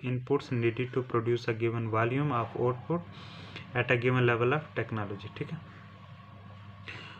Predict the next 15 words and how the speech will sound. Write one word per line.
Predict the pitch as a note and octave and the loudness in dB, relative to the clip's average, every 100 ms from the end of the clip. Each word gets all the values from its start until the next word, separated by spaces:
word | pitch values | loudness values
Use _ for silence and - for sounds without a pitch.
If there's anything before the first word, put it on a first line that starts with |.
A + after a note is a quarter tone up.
| - | -2
क्वेश्चन | - B2+ C3+ | 4 4 4
नंबर | C#3+ C#3+ D3+ - | 4 6 6 6
एक | C3 | 2
सौ | - D3 D3 | 2 0 0
छः | - B2 B2 B2+ | -2 4 4 4
का | C#3 | 2
आंसर | C3 B2 B2+ A#2+ | 0 0 -2 0
है | C#3 A2 | -2 -2
बी, | A2 G2+ F#2 - - - - | -2 -2 -4 -8 -18 -12 -4
ठीक | C3 | -4
है, | D#3 - - | -4 -8 -8
क्वेश्चन | - A2+ B2 | -6 -2 0
नंबर | B2 B2 | 0 0
एक | B2 | -2
सौ | - | -8